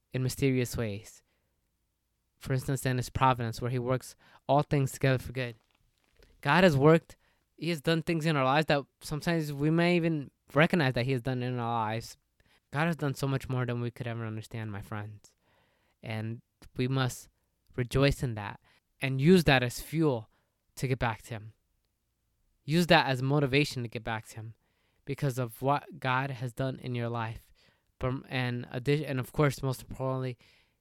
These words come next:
another motivation to add is get back to God because he is worthy. He is worthy.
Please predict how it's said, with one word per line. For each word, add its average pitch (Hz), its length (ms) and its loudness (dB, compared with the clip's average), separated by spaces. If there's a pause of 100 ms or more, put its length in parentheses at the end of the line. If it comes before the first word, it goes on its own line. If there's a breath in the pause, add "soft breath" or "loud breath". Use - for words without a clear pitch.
(680)
another 127 260 -4
motivation 127 800 -4
to - 160 -14
add 131 240 -2
is 131 200 -6 (380)
get 143 120 2
back 139 240 2
to 135 120 -10
God 131 240 0
because 123 480 -6 (240)
he - 120 -4
is 123 140 0
worthy. 123 480 2 (640)
He 240 180 4
is 180 120 8
worthy. 180 580 8